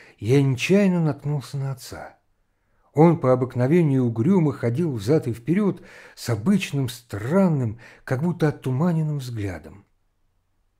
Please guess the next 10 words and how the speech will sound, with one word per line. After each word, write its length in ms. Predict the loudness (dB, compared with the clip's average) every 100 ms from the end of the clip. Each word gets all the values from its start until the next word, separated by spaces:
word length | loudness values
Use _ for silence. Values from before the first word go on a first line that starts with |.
| _
Когда 320 | -10 -4 2
я 160 | 2 2
очутился 600 | -2 -6 -6 -6 -6 -12
подле 380 | -6 -6 -4 -6
него, 480 | -6 -2 -2 -2 -6 _ _ _ _ -6
он 180 | 0 0
взял 360 | 0 2 2
меня 260 | 2 0 -2
за 120 | -6
плечо. 480 | -8 -10 -10 -14